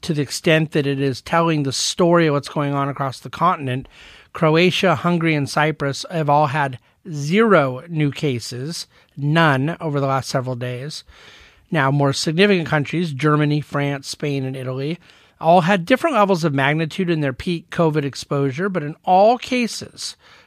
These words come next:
the daily new diagnoses are the low hundreds, not the many, many thousands per day that we saw a couple months ago.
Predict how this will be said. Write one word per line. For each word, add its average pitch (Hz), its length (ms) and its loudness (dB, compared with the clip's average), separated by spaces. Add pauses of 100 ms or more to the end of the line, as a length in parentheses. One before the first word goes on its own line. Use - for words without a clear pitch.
the 165 100 -4
daily 185 460 2
new 185 220 2
diagnoses 156 760 0
are 139 160 -2
the 139 140 -6
low 160 260 2
hundreds, 143 760 -4 (280)
not 170 460 2
the 147 80 0
many, 151 320 2
many 143 320 0
thousands 156 720 0
per 131 220 -6
day 127 160 -6
that 127 140 -10
we 135 60 -10
saw 131 200 -6
a 127 40 -12
couple 131 280 -14
months 139 300 -8
ago. 127 260 -12